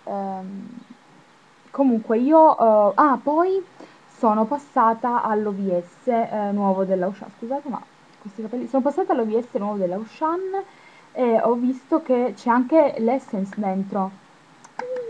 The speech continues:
Perché nella Auchan di Chivasso vendono i trucchi, ma non, non sono della Essence. E ho notato che veramente ci sono dei prezzi convenienti.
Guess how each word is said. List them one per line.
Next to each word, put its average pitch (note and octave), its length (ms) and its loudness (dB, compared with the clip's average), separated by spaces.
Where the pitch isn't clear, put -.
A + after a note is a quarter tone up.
Perché C4+ 240 -2
nella C#4+ 160 4
Auchan F4 600 0
di G#3 120 -6
Chivasso A3 720 -2
vendono D#4+ 360 2
i D4 80 0
trucchi, D#4+ 320 -2
ma C4 120 4
non, A3 260 2
non A#3+ 220 0
sono G3+ 300 0
della F#3 320 4
Essence. F3 600 -4
E C#4+ 100 0
ho D#4+ 40 2
notato A#3+ 460 -2
che A3 160 -4
veramente A3 640 2
ci G#3 120 -6
sono G3 280 -4
dei A#3 140 -2
prezzi F#3+ 680 -6
convenienti. B3+ 880 2